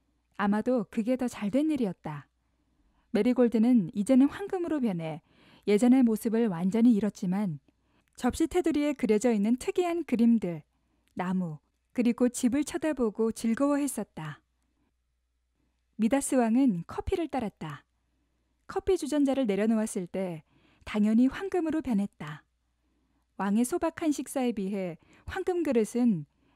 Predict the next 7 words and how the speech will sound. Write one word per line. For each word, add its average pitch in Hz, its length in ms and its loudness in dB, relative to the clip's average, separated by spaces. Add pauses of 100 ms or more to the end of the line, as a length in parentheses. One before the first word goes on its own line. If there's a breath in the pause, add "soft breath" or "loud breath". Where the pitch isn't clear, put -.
너무 185 260 -2
사치스러워 277 680 -4
보였다. 190 600 -6 (1000)
왕은 214 500 4
앞으로 226 360 -6
황금을 359 420 -4
지키는데 202 800 0